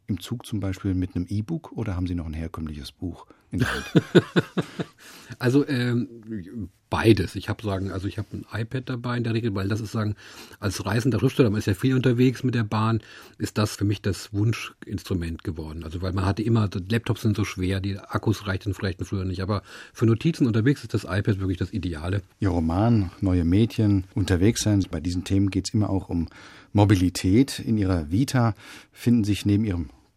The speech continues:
Speaker 1: Geburtsort Dreis, das ist in der Nähe von Gießen, die Wohnorte Frankfurt am Main,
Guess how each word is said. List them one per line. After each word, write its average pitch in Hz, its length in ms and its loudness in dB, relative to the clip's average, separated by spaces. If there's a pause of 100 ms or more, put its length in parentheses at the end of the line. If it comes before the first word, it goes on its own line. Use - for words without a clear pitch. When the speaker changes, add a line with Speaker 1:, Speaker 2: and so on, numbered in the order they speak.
(140)
Speaker 1:
Geburtsort 101 440 -2 (100)
Dreis, 87 420 0
das 90 120 -4
ist 87 120 -4
in 87 60 0
der 76 240 -6
Nähe 90 200 0
von 73 240 -8
Gießen, 110 400 0 (240)
die 92 100 -2
Wohnorte 95 420 0
Frankfurt 104 400 0
am 82 120 0
Main, 104 300 4